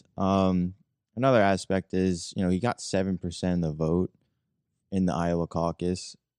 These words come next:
I mean, that doesn't really translate big to Trump, like, say, if DeSantis dropped out and endorsed him.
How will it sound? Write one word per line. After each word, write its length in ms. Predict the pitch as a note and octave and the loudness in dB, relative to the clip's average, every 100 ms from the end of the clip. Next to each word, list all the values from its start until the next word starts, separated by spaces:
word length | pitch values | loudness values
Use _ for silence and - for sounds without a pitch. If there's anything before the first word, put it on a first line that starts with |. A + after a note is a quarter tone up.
| - | -6
I 120 | F2+ | -2
mean, 160 | F#2 F2 | 0 2
that 180 | G2 | 0
doesn't 260 | G2+ F#2 F#2 | 0 -2 0
really 200 | F2 E2+ | 0 0
translate 580 | - F2 F2 E2+ E2 - | 0 -2 0 -2 -4 -4
big 460 | E2 E2+ E2+ - _ _ - | -2 0 -2 -10 _ _ -6
to 360 | F2 E2 D#2+ D2+ | -2 0 0 -4
Trump, 420 | - E2+ E2+ E2 | -4 -2 -2 -4
like, 200 | D#2+ E2 | -8 -6
say, 200 | - E2 | -4 -4
if 120 | D#2 | -4
DeSantis 580 | - D2 E2+ E2 E2 - | -10 -8 -6 -4 -6 -6
dropped 320 | F2 E2 - | -4 -4 -4
out 140 | E2 D#2+ | -4 -4
and 140 | E2 _ - | -6 _ -8
endorsed 460 | F2+ E2+ F2 - | -4 -2 -4 -4
him. 140 | F#2 | -8